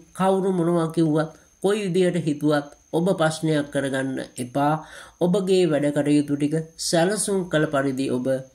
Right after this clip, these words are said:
ක්‍රියාත්මක කරන්න, ඔබට ජයග්‍රහණය ස්ථිර වේවි. එහෙමනම් අද දවසේ ආරම්භ කරනකොටම ඔබ අදහන ආගමේ ශාස්තෘවරයාව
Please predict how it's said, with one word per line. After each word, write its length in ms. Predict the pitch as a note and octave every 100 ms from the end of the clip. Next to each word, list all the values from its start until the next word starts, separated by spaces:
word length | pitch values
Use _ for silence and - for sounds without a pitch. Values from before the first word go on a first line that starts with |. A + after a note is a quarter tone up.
| _
ක්‍රියාත්මක 680 | - D#3+ D#3+ E3+ - C#3+ B2
කරන්න, 380 | B2+ B2 B2+ B2+ B2 - -
ඔබට 280 | D3 D#3+ C#3+
ජයග්‍රහණය 720 | B2 D3 A#2 B2 A#2+ A#2+ A#2+ A2+ - _ D3
ස්ථිර 360 | D3 - B2
වේවි. 400 | A#2 A2+ B2 - - - - - -
එහෙමනම් 500 | F#3 F3 E3 D#3+ D#3+ -
අද 140 | D3 D3
දවසේ 500 | D3+ D3+ D3+ E3+ E3+ - _ D3
ආරම්භ 480 | E3+ F#3+ G#3+ G#3 G3
කරනකොටම 640 | F3 E3+ F3+ F3+ F3 F#3+ G3+ G#3+ - - - -
ඔබ 160 | - G3 A3
අදහන 480 | E3 E3+ G3 G#3 G#3+ -
ආගමේ 540 | D#3 F3 F3+ F#3+ G3+ G3 - -
ශාස්තෘවරයාව 1120 | - F3 F#3 - G3 G#3 F#3 F#3 F#3+ F3+